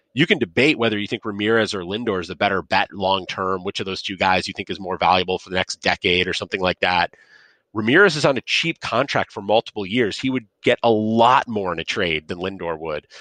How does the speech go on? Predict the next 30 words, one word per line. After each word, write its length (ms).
not 240
because 240
he's 140
five 280
times 280
better. 260
He's 140
just 180
five 160
times 240
more 240
valuable 500
because 220
of 80
his 140
cost. 480
That's 200
one 80
of 60
the 20
things 160
I 80
think 120
is 80
fun 300
about 200
these 120
keeper 340
leagues 400
is 300